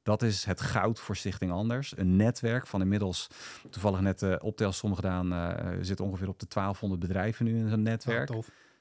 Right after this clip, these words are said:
Speaker 1: Twaalfhonderd bedrijven, groot en klein, die allemaal zeggen: "Bel ons als je een hulpvraag hebt van een persoon, van een gezin, van wie dan ook, die het gewoon niet redt. Dan mag je me bellen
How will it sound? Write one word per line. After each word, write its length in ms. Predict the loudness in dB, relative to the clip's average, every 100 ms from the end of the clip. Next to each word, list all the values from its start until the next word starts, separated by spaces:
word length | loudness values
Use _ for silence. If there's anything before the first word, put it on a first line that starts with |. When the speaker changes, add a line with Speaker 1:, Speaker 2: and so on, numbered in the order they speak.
| _
Speaker 1:
Twaalfhonderd 540 | 4 6 6 4 0 2
bedrijven, 440 | 4 6 4 2 0
groot 360 | 2 4 4
en 100 | 2
klein, 260 | 2 2 4
die 120 | 4
allemaal 280 | 2 2 2
zeggen: 400 | 2 2 2 0 -4 -20 _
"Bel 420 | -8 4 6 6
ons 520 | 4 4 2 0 -6 -4
als 160 | -2
je 60 | 2
een 120 | 4
hulpvraag 640 | 4 4 2 2 0 0
hebt 280 | 2 0 0
van 140 | -2 -2
een 80 |
persoon, 540 | -2 -4 0 2 2 2
van 100 | -2
een 60 |
gezin, 500 | -2 -2 2 4 4
van 180 | 2 0
wie 120 | 2
dan 140 | 4 4
ook, 300 | 2 -2 -6 -20 -20 -20 _ 0
die 120 | 0
het 100 | 2
gewoon 220 | 2 4
niet 180 | 4 4
redt. 320 | 0 -2 -4
Dan 120 | 2
mag 240 | 4 4 2
je 120 | 2
me 100 | 4
bellen 420 | 4 4 0